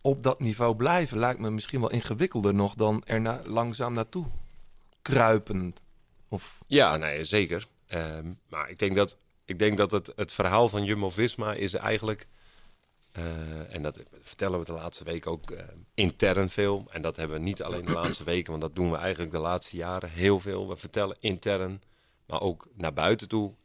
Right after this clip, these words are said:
Speaker 2: het verhaal van deze ploeg. En ik denk dat, ehm,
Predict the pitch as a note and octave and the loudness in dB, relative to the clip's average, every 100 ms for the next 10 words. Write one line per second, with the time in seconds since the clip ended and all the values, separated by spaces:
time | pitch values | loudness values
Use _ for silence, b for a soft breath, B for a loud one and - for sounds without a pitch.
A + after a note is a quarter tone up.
0 | _ - - - F2 G#2 F2+ F2 F2 D#2+ | _ -8 -2 0 2 0 -2 -8 -10 -8
1 | A2 D#2+ - _ E2+ D#2+ D#2+ b b b | -8 -8 -14 _ -4 -2 -4 b b b
2 | b b b _ _ F#2+ F#2 F#2+ F#2 E2 | b b b _ _ 0 2 4 2 0
3 | - E2 D#2+ D#2+ D#2+ D#2 | -8 -10 -8 -6 -8 -10